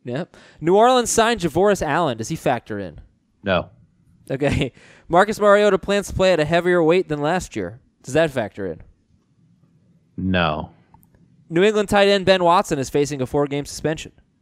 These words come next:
Speaker 1: Does that
Speaker 2: Yeah,
Speaker 1: factor
Speaker 2: I,
Speaker 1: in?
Speaker 2: I'm looking up something on Corey Davis, and according to Sports Info Solutions, seventy-four percent of the targets headed Corey Davis's way were uncatchable last year.
Speaker 1: Whoa.
Speaker 2: That does
Speaker 1: Wow.
Speaker 2: not seem normal.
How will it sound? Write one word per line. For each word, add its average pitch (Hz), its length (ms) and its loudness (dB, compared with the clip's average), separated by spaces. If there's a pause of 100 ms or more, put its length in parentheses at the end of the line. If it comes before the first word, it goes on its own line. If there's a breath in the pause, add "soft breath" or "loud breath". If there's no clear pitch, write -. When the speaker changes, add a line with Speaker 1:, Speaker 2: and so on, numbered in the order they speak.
(140)
Speaker 1:
Does 120 100 -8
that 143 140 4
Speaker 2:
Yeah, 156 60 -2
Speaker 1:
factor 143 60 2
Speaker 2:
I, 143 120 2
Speaker 1:
in? 147 200 -6 (180)
Speaker 2:
I'm 135 240 2
looking 139 300 0
up 123 220 -2
something 123 320 -4
on 104 140 0
Corey 101 300 -2
Davis, 98 600 -4 (580)
and 98 180 -2
according 117 300 2
to 117 60 -4
Sports - 300 -2
Info 113 340 0
Solutions, 110 840 -2
seventy-four 143 840 2
percent 113 380 -2
of 104 60 -2
the 90 60 -6
targets 107 720 -2 (160)
headed 104 280 0
Corey 101 240 2
Davis's 92 640 -4
way 95 300 0 (260)
were 95 200 0
uncatchable 85 800 0
last - 340 -10
year. 82 320 -12
Speaker 1:
Whoa. - 640 -6 (840 soft breath)
Speaker 2:
That 147 220 0
does 131 160 0
Speaker 1:
Wow. 127 80 2
Speaker 2:
not 117 120 -4
seem 104 200 -2
normal. 80 400 -6